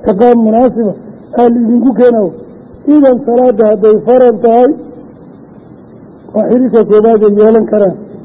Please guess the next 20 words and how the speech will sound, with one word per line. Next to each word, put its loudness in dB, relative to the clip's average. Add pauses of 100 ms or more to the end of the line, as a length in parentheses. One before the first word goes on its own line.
(160)
addoonka 0
iyo 0
cabdiga. 0 (520)
Haddaad 2
hagaajiso, 0 (480)
xiriirkaadii 2
eebba 2 (120)
joogto 0 (100)
wey. 2 (800)
Haddaad 0 (120)
qalleecisana, 0 (720)
adaaba 0 (100)
xiriir 0
furtay. -4 (680)
Wixii -2
ciqaab -2
adduun -2
ama -4 (100)
cadaab 0
aakhiro 0